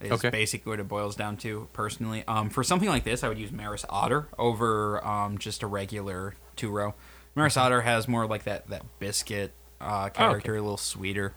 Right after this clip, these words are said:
Speaker 2: So that's a U K style one.
Speaker 1: Yep. Yeah, and that's, and it's a good base for a lot of your British beers. Um, don't overuse it though. Like, there's people who they say "U K beer" and immediately their base malt is Maris Otter.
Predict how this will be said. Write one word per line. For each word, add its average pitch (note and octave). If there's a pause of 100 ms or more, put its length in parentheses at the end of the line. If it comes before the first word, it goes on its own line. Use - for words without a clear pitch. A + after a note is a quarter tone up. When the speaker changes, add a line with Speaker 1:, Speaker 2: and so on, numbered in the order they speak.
(160)
Speaker 2:
So B2+
that's A2+
a G#2+
U G2
K E2+
style E2+
one. F#2 (160)
Speaker 1:
Yep. G#2+ (200)
Yeah, G2
and A2
that's, A2+
and A#2+
it's D#3
a F#3+
good D#3
base B2
for A#2
a G#2+
lot G#2+
of G#2+
your A2
British G#2
beers. G#2+ (680)
Um, G#2 (640)
don't D3
overuse G#2+
it -
though. A2 (280)
Like, G#2
there's G#2+
people B2
who G#2+ (280)
they A#2
say B2
"U A2+
K B2+
beer" A2+
and G#2
immediately A2
their G2+
base G2+
malt G#2
is G2+
Maris G2+
Otter. E2+